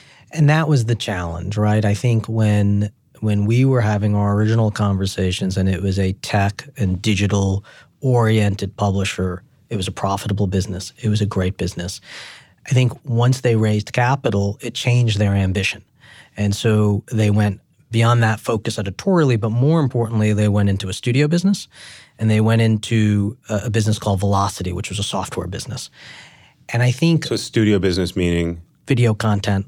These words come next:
Speaker 2: We're gonna
Speaker 1: long
Speaker 2: make
Speaker 1: form.
Speaker 2: stuff.
Speaker 1: Yes. For social platforms, for the checkbooks that have been out to
Speaker 2: Mm-hmm.
Speaker 1: buy content.
Speaker 2: Maybe Netflix will buy a show from us.
Speaker 1: Correct. And so, look, I think what ended up happening, it went from a money-making business to a money-losing business.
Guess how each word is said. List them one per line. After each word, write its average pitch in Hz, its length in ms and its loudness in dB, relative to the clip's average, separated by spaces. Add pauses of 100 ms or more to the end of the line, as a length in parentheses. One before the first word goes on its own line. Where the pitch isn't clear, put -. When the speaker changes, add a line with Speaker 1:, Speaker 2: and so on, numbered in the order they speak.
(120)
Speaker 2:
We're 101 140 2
gonna 95 120 4
Speaker 1:
long 90 100 2
Speaker 2:
make 90 100 0
Speaker 1:
form. 110 120 -2
Speaker 2:
stuff. 85 240 0
Speaker 1:
Yes. - 380 -8 (380)
For 127 420 2 (260)
social - 320 -2
platforms, 104 800 -2
for 107 420 0 (260)
the 127 80 -2
checkbooks - 460 -6
that 110 120 0
have 104 100 0
been 104 120 2
out 107 240 2
to 110 80 0
Speaker 2:
Mm-hmm. 92 180 2
Speaker 1:
buy 98 200 0
content. 101 500 -2
Speaker 2:
Maybe 95 120 2
Netflix 131 380 -2
will 73 80 -8
buy 73 160 -6
a 71 60 -8
show 73 200 -6
from 71 200 -10
us. 67 140 -18 (140)
Speaker 1:
Correct. - 380 0 (220)
And 127 240 2
so, 160 460 2 (640)
look, 180 240 2
I 131 100 2
think 143 240 0
what 131 120 2
ended 120 220 2
up 113 160 0
happening, 131 440 0
it 110 120 0
went 113 200 0
from 110 280 2
a 101 320 0
money-making 107 640 2
business 92 420 -4
to - 140 -2
a 98 60 2
money-losing 101 600 2
business. 87 520 -6